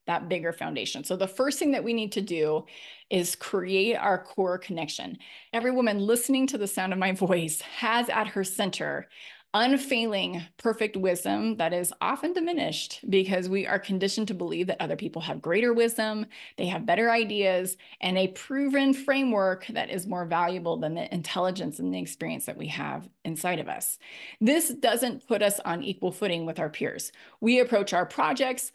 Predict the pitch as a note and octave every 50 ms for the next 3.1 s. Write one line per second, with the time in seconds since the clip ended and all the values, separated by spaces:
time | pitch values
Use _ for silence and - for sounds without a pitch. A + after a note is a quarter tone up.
0 | - - - - - B3 G3+ G#3 - A#3+ C#4 D#4 G#4+ F4 A#3+ G#3+ F#3+ F3+ F3 E3+
1 | D3+ G3+ F#4+ - - - A3+ F3 - - E3+ E3 E3 E3 - F#3+ F#3 - - -
2 | _ - - B3 B3+ B3+ B3 A#3+ B3 A#3 - - - - F4 D4 - - - -
3 | - -